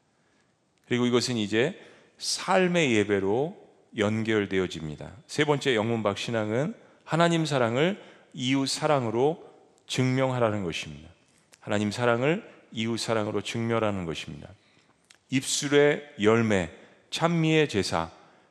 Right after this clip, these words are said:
기쁨의 예배를 통해서 하나님을 사랑한다면 결국 이웃 사랑으로 나타나게 되어 있습니다. 십육 절 말씀입니다.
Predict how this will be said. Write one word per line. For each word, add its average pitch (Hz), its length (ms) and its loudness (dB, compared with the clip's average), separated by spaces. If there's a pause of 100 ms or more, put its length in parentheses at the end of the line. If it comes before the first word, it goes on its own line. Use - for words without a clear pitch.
(120)
기쁨의 165 1000 2
예배를 139 360 4
통해서 127 720 0 (240)
하나님을 151 320 2
사랑한다면 120 720 0
결국 123 640 0 (400)
이웃 151 260 -2
사랑으로 143 500 2
나타나게 104 480 0
되어 87 220 -4
있습니다. 82 480 -10 (540)
십육 180 400 0
절 139 160 6
말씀입니다. 87 680 -2